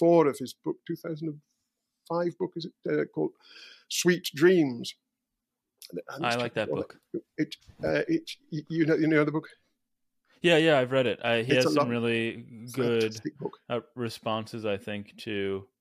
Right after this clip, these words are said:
Speaker 2: maybe it's the Mary in the White Room argument in there.
Speaker 1: There, there, it's,
Speaker 2: Uh,
Speaker 1: um,
Speaker 2: thought
Speaker 1: it,
Speaker 2: experiment. Yeah.
Speaker 1: yeah, there, there, it's, it's, it's a series of, um, essays, develop, uh, some of them, as you say, responding to, um,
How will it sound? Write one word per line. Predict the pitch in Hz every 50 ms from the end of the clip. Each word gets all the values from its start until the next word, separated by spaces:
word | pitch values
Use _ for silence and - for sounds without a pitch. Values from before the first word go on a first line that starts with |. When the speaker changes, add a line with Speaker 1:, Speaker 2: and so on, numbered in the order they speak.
| _ _ _ _ _ _ _ _
Speaker 2:
maybe | 123 113 110 113 110
it's | 104 - -
the | - 113
Mary | 101 104 104 104 104 107 107
in | 107 104
the | 98
White | 95 98 95 98 -
Room | 98 101 104 104 107 110 110
argument | 95 107 110 110 120 117 120 120 120 -
in | 127 123 123
there. | 123 123
Speaker 1:
There, | 139 156 147 151 151 - - _ _
there, | 160 180 - -
it's, | 170 165 160 - - - -
Speaker 2:
Uh, | - 110 208 175
Speaker 1:
um, | - 101
Speaker 2:
thought | - 110 107
Speaker 1:
it, | 113
Speaker 2:
experiment. | 113 - - 123 120 120 123 123 - _ _ _ _ -
Yeah. | - - - -
Speaker 1:
yeah, | - 151 151 160 143 135 131 - _
there, | 135 143 151 151 143
there, | 143 156 151 143 - - _ -
it's, | 147 165 - - - - - -
it's, | - - - - - - - - _ _ _
it's | - - - - - - - - - -
a | 151
series | - - 208 208 190 165 -
of, | 147 127 - - _ _ _ _ _ _ _ _ _ -
um, | 139 131 127 127 127 120 110 107 _ _ _ _ _ _ _ _ _ _ _ _ _ _ _ _
essays, | - 151 165 165 - - 139 131 127 117 113 107 - - - _ _ _ _ _ _ _ _ _ _ _ _ _ _ _ _ _ _ -
develop, | 151 135 117 147 147 151 143 143 147 139 143
uh, | 139 - - -
some | - - 180 180
of | 175 139
them, | 139
as | 135 123 131
you |
say, | 123 - 151
responding | 139 123 117 - - 151 143 143 139 139 135 135 -
to, | - 151 135 131 127 120 120 -
um, | - 123 120 117 113 113 95